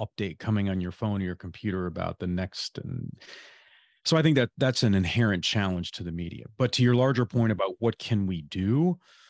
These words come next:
uh, I, I think it's a little bit, you know, again, you, you can tell that I like sports, but it's like, you know, Derek Jeter, he started years ago, the Players Tribune. And what I liked about that was this perspective, the first person perspective. So sort of get the reporters out of the way, get the beat writers that are getting paid by the team, like,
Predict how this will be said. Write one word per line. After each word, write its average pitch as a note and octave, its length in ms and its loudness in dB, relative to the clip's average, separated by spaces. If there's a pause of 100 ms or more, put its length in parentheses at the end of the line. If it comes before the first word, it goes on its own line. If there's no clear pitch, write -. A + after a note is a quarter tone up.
(440)
uh, A2 460 -2
I, B2+ 140 -6 (120)
I B2+ 120 -2
think A3 240 -2
it's A3 120 -4
a F#3+ 40 -2
little D#3 200 0
bit, C3 220 -4
you D#3 60 -2
know, D#3+ 200 -2 (600)
again, G#2+ 400 -4
you, G#2 200 -4
you G#2 140 -8
can F#2+ 140 -10
tell G#2+ 200 -2
that G2 120 0
I F2+ 40 0
like F2+ 180 -4
sports, F#2+ 440 -6
but G#2 160 -4
it's G2 140 -8
like, A#2 180 -2
you C#3+ 60 2
know, A2+ 100 2
Derek C#3+ 260 2
Jeter, A#2 460 2
he B2+ 200 -6
started A2 320 -4
years G2 260 -6
ago, - 120 -6
the B2 100 -6
Players F#2+ 360 -6
Tribune. - 520 -4
And A#2 140 2
what C#3 100 6
I C3 60 4
liked B2+ 240 2
about F#2 280 2
that F2 200 0
was F2+ 320 -4
this - 240 -4
perspective, A#2 720 -2
the G2 80 -4
first C3+ 340 -2
person A2 380 -4
perspective. - 640 -10
So G2 200 -2
sort B2+ 180 0
of A2+ 120 2 (420)
get C3 100 0
the E3+ 80 2
reporters A#2+ 580 4
out A2+ 140 4
of A2+ 80 2
the A2 60 2
way, G2+ 340 0
get A2+ 180 -4
the - 60 -4
beat A2+ 300 -2
writers G#2+ 460 -4
that G#2 100 -6
are G2+ 80 -6
getting G#2 240 -6
paid G#2 420 -4
by G#2 160 -2
the G2+ 100 -6
team, G2 380 -6
like, F#2+ 160 -8